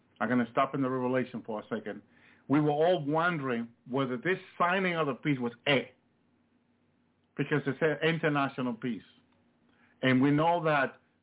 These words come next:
from, uh, Thessalonian, uh, First Thessalonians five,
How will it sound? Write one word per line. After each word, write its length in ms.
from, 500
uh, 180
Thessalonian, 920
uh, 320
First 220
Thessalonians 800
five, 520